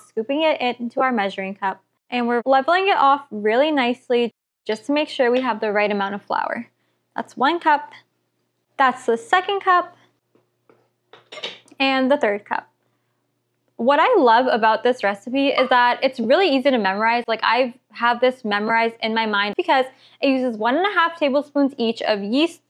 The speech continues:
salt, and sugar, so it's really easy to remember. So I'm gonna add those in right now. One and a half teaspoons of yeast, one and a half teaspoons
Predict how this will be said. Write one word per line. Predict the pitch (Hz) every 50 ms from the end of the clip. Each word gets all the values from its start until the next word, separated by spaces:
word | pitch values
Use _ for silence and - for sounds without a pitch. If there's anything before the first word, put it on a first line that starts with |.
| _
salt, | _ _ - - 254 247 247 254 254 - - -
and | 233 247 262 254
sugar, | - - 214 190 214 214 214
so | - 208
it's | 202 196
really | 196 185 185 208 220 220
easy | 220 214 208 185 - 208
to | 208 - -
remember. | 196 - - - - - - - - - _ - - _ _ _ -
So | 247
I'm | 240 226 233
gonna | 254 302 320
add | - 294 285 277
those | 294 285 277 -
in | - 220 214 208 202
right | 185 196 196 - -
now. | - - - - - _ _ _ _ _ _ _ _ _ - - - - - - - - - - - _ _ _ _ _ _ _ _ _ - - - _ _ _ _ _ _ _ _ _ _ _ _ _ _ _ _ _ _ _
One | 226 226 233 240 254
and | 294 349
a | 370
half | 359 320 285 285 294 -
teaspoons | - - 233 - - 277 285 294 -
of | 392 381 -
yeast, | 311 277 269 302 294 - - - - 254 - _ _ _ _ _ _ _ - - - - - - - _ _ _ _ _ _ _ _ _ _ - - - - - - - - - - - - _ _ _ _ _ _ _ - - - - _ _ _ _ _ _ _ _ _ _ _ _ _ _ _ _ _
one | - 240 226 226 226
and | 240 254 277
a | 302
half | 302 285 262 254 254 254
teaspoons | - - 254 247 - - - 233 226 220 220